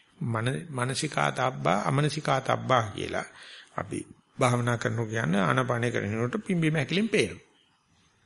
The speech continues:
හොඳයි දෙකම සතිය. ඉතින් යෝගාවචරයට මේක ප්‍රශ්නයක්. දැන් ස්වාමීන් වහන්සේ භාවනා කරන යනකොට මට පිම්බීම හැකිලිම දැන් මොකද කරන්නේ?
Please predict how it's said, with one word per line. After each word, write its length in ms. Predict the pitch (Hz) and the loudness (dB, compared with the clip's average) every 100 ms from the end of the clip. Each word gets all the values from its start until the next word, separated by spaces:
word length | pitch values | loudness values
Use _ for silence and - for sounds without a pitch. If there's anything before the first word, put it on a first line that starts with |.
| _ _ _ - _ _ _ _ _ _ _ _ - _ _ _ - | _ _ _ -20 _ _ _ _ _ _ _ _ -20 _ _ _ -4
හොඳයි 460 | 170 220 349 339 120 | 0 2 4 2 4
දෙකම 320 | 127 220 254 | 2 2 2
සතිය. 360 | 196 240 156 | 2 2 0
ඉතින් 300 | 139 170 226 214 175 185 | 0 0 0 -2 -4 0
යෝගාවචරයට 640 | 151 180 320 302 214 208 | 4 4 6 4 4 2
මේක 180 | 202 220 | 2 2
ප්‍රශ්නයක්. 380 | - 175 - 92 - _ _ _ _ _ _ _ - _ _ _ _ _ | 0 0 -2 -10 -16 _ _ _ _ _ _ _ -20 _ _ _ _ _
දැන් 160 | 143 156 | 2 6
ස්වාමීන් 380 | 156 147 139 | 4 4 2
වහන්සේ 320 | 135 123 131 202 | 2 0 0 0
භාවනා 300 | 143 139 135 | 0 0 0
කරන 200 | 127 120 | -2 -2
යනකොට 240 | 131 185 | -2 0
මට 160 | 175 160 | 0 0
පිම්බීම 300 | 143 139 127 | 0 0 0
හැකිලිම 260 | 131 139 | 0 0
දැන් 160 | 165 175 | 2 2
මොකද 240 | 160 156 | 2 0
කරන්නේ? 320 | 123 113 117 | 0 -4 -6